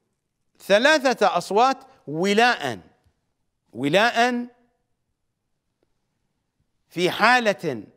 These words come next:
من التراتبية والتوالي، بشهاداتهم قائمون. إنها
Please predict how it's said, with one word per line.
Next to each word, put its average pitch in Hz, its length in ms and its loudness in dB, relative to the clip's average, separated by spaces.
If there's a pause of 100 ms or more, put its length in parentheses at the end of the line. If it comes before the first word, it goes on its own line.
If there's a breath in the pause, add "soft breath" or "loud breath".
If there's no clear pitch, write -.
من 185 240 -2
التراتبية 190 1160 0
والتوالي، 165 880 -2 (4000)
بشهاداتهم 208 1200 0
قائمون. 175 1160 -2 (1600)
إنها 269 840 2